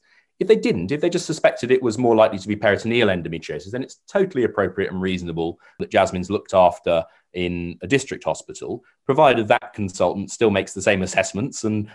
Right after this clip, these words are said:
and on their balance of probabilities, if they think it's deep infiltrating disease, then it would be reasonable for them to discuss with the endometriosis centre. So you can sometimes, and what we know does happen quite frequently, is patients are referred to a,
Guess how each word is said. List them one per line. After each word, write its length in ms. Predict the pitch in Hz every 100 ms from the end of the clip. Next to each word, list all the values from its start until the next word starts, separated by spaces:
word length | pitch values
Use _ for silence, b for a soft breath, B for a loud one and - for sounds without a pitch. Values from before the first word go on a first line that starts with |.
| -
and 100 | 107
on 140 | 101
their 220 | 98 113
balance 460 | 95 92 90 92 -
of 140 | 95
probabilities, 500 | 92 95 87 85 90
if 100 | 101
they 160 | 85 131
think 220 | - 78
it's 100 | 78
deep 180 | - 80
infiltrating 460 | 78 - 85 80 82
disease, 500 | 78 80 92 160 - b b
then 140 | 120
it 20 |
would 80 | 127
be 80 | 123
reasonable 320 | 123 127 127
for 80 | 123
them 180 | 135 135
to 100 | 98
discuss 320 | 92 90 82
with 100 | 82
the 40 |
endometriosis 600 | 80 76 73 - 67 - -
centre. 340 | - - -
So 140 | -
you 80 | 104
can 160 | 104 104
sometimes, 960 | - 139 143 131 - - 67 120 - b b b
and 100 | 104
what 140 | 107
we 80 | 98
know 180 | 95 90
does 240 | 98 110
happen 400 | - 82 - 82 - _
quite 260 | - 160
frequently, 600 | - 120 107 87 69 78
is 100 | 87
patients 380 | 90 95 95 87
are 40 | 85
referred 360 | 82 85 80
to 200 | - 82
a, 160 | 80